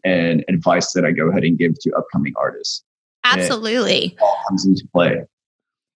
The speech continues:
Speaker 2: It's like you're kind of putting in the groundwork to understand and utilize, like, every piece of the pie. And then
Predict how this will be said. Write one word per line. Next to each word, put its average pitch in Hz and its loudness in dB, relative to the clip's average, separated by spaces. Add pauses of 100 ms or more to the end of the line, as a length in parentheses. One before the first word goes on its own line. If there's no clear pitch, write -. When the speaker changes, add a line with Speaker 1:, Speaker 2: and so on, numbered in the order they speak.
(140)
Speaker 2:
It's 254 2
like 269 2
you're 233 6
kind 247 2
of 240 0
putting 240 4
in 220 4
the 202 4
groundwork 190 2
to 185 0 (280)
understand 202 2
and 180 0
utilize, 180 0
like, 180 -2
every 185 0
piece 180 -6
of 170 -10
the 175 -4
pie. 170 0 (360)
And 214 2
then 202 2